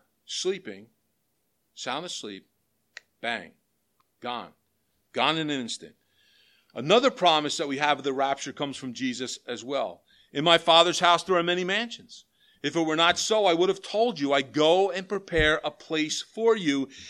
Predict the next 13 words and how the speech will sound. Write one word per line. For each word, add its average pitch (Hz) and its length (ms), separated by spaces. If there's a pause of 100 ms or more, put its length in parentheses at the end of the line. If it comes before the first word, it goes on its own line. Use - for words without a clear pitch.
(140)
And 165 120
if 170 100
I 165 120
go 196 260
and 240 100
prepare 190 320
a 156 60
place 170 340
for 269 420
you, 120 460 (580)
I 151 120
will 160 160
come 170 500